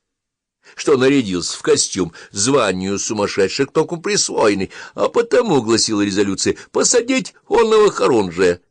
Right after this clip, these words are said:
и кавалера в сумасшедший дом сроком на один год». Вот в какое сумасшедшее время закатил Сипаев в пир по случаю соединения с домом Каргина.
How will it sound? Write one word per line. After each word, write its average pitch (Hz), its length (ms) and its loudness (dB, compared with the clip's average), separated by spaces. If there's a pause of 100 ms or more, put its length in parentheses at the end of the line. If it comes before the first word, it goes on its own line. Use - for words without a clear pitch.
(180)
и 95 100 -2
кавалера 120 640 2 (300)
в - 100 -10
сумасшедший 123 720 0
дом 113 320 -2
сроком 90 520 -4
на 143 80 -2
один 123 260 -4
год». 78 340 -8 (640)
Вот 135 580 2 (540)
в - 160 -20
какое 95 580 -4
сумасшедшее 92 920 -8
время 90 440 -4 (320)
закатил 85 520 -6
Сипаев 80 480 -6
в - 120 -20
пир 98 360 -8
по - 140 -14
случаю 80 500 -10
соединения 98 800 -6
с 87 140 -10
домом 87 340 -8
Каргина. 69 540 -16